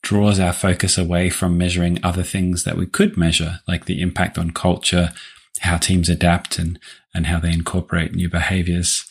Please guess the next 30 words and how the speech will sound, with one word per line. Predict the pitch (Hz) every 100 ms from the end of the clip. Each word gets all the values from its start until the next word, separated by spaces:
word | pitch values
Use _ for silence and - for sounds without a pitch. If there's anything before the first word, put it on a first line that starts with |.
| - - - _ -
Um, | 90 87 87 -
so, | - - 98
no, | 160 175
I, | - 131 - -
I |
enjoyed | 113 104 113 107
reading | 101 98 92
it. | 92 -
And | 101
I |
think | 101 131 -
to | 123
me, | 131
it's | 117 -
just | 156
that, | 160 135 - - - - _ -
uh, | 98 95 -
echo | 110 - 101 90
again | 82 90 87 85 -
of | 87 90 92 - - _
we're | 98
thinking | - 104 110
about | 90 85 -
this | 87
too | - 104
simplistically | - 92 95 - - 90 90 87
at | 98
every | 107 90 82
level. | 85 78 82 85 - _ _ _ -
And, | 92 85 85 85